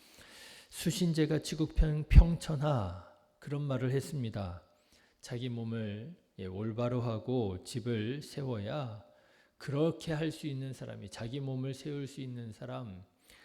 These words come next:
가정을 다스릴 수 있는 사람이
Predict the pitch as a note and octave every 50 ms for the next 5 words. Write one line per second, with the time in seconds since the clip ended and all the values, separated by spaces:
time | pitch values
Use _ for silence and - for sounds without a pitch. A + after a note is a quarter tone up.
0 | - - - - A2 - C#3+ C#3+ D3+ D#3 D3+ C3+ C3 D3+ D#3 D#3 - - G#2 -
1 | - C3+ B2+ B2+ B2+ B2 - - C3+ A#2+ A#2 A2+ A#2+ B2 B2 - B2+ A2+ A#2 A2+
2 | A#2 B2+ D#3 D#3+ C#3 A2 G2+ -